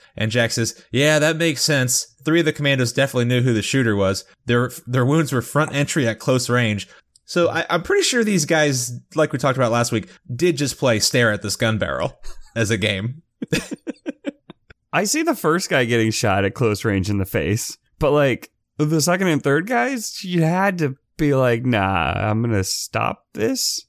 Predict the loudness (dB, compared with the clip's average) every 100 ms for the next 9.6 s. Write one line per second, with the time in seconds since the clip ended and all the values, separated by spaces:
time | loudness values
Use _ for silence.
0 | _ -2 0 -2 -4 -6 -4 -4 -4 -4
1 | -4 -4 -4 -4 -6 -8 -12 _ _ -2
2 | -2 0 0 0 0 0 -2 -2 -6 -2
3 | 0 0 -2 -4 -16 -4 0 2 2 0
4 | 0 0 0 2 2 0 -2 -2 0 0
5 | 0 0 0 -4 -4 -4 -2 -2 0 -2
6 | 0 -2 -2 -2 -2 -2 0 -2 -4 -4
7 | -6 -2 -4 -2 -2 -2 -2 -4 -4 -2
8 | -2 0 -4 -6 -20 _ -4 -2 0 0
9 | 0 0 0 0 -2